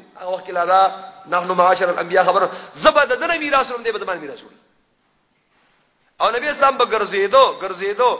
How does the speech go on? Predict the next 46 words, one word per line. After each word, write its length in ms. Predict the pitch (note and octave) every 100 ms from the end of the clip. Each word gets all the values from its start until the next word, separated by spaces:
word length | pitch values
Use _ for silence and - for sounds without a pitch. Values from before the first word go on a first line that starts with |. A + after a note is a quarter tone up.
| - - -
ټول 380 | F4 E4+ C#4
حلقو 380 | A#3+ G#3+ A3 C#4+
خیلانو 400 | B3+ A#3 B3 A#3+
کوي، 140 | A3+ G#3+
دی 120 | G3+
زما 200 | G3 E3+
زوی 180 | D#3 C3+
دی. 140 | A2+ - -
بس 100 | E3+
خلکو 280 | A3 A3+ G3+
یې 20 |
زید 160 | F#3+ G3
بن 180 | F#3 E3+
محمد، 340 | F3+ G3 F3+ C3+
زید 180 | F3
بن 100 | D#3+
محمد. 460 | D3+ - E3 C#3 A#2 - - - - _ -
تر 120 | E4
خوشاله 560 | D4 A#3+ A3+ B3 B3+ A#3+
شو، 140 | A#3
پلار 240 | G#3 G#3+
خوشاله 440 | F#3+ G3 G3+ G3+ G3+
شو. 200 | G3 E3+ - _ _ _ _ _ _ _
او 60 | C#3+
هغه 120 | D3+
یې 100 | C#3+
لاړل. 280 | C3+ G#2+ F#2 - - _ _ _ _ _ _ _ _ _ C3+
نو 80 |
پس 160 | C#3 D3
چې 60 | C3+
دین 160 | B2+
هغه 140 | A2 G2
لاړل. 260 | E2+ E2 - - - - _ _ - _ _ - - - - _
نو 160 | - C3
رسول 220 | - G#3
علیه 120 | G3+
الصلاۃ 340 | F#3 F3+ F#3 F#3+
والسلام 500 | - E3+ E3+ F3+ D#3+
زکه 360 | - D4+ C4+
دا 160 | G#3 G#3+
وی 240 | A#3 C4
چې 80 | -
هغه 140 | G3+ A3
وی، 120 | G3
«دا 180 | G#3+ G#3
زما 380 | G3+ A3 A3